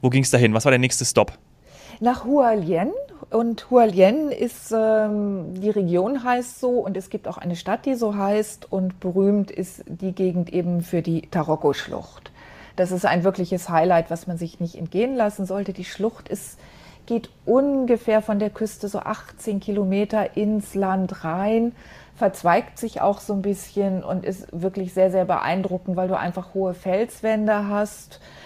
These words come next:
Speaker 2: Unten fließt, ähm, der Fluss durch, dessen Namen
Speaker 1: Mhm.
Speaker 2: ich vergessen hab, muss ich gestehen.
Speaker 1: <laughs>
Speaker 2: Vor lauter, ja, vor lauter Be-,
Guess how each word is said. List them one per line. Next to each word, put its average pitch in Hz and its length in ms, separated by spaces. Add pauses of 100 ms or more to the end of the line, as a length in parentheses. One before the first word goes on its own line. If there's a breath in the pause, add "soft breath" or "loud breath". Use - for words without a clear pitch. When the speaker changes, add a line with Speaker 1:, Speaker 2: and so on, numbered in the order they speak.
(140 loud breath)
Speaker 2:
Unten 202 420
fließt, - 540
ähm, 175 540 (280)
der 170 140
Fluss 262 460
durch, 240 600
dessen 185 280
Namen 180 240
Speaker 1:
Mhm. 143 80
Speaker 2:
ich 117 340
vergessen 165 500
hab, 208 240
muss 196 200
ich - 140
gestehen. 220 440 (380)
Speaker 1:
<laughs> 226 380
Speaker 2:
Vor 214 100
lauter, 226 460 (100)
ja, 196 240
vor 240 160
lauter 202 380
Be-, 160 260